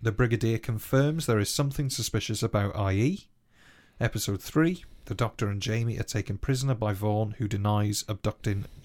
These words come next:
Zoe and Isabel. Episode four. Trapped by Vaughn's men, the Doctor requests help from unit. But what's in the cocoon?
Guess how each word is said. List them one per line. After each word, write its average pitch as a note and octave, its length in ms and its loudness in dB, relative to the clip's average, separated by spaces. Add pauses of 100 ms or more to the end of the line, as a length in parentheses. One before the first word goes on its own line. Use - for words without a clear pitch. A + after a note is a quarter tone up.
Zoe G2+ 500 2
and G#2 220 -4
Isabel. C#3 480 0 (640)
Episode G#2 440 0
four. E3+ 400 4 (420)
Trapped - 340 0
by A#2 160 4
Vaughn's G#2 440 2
men, B2 260 2 (180)
the B2 100 -4
Doctor A#2+ 420 0
requests - 560 -4
help - 280 0
from G#2+ 220 -4
unit. G#2 520 -4 (1600)
But - 260 0
what's - 640 -4
in A2 320 0
the G2 100 0
cocoon? B2+ 680 -6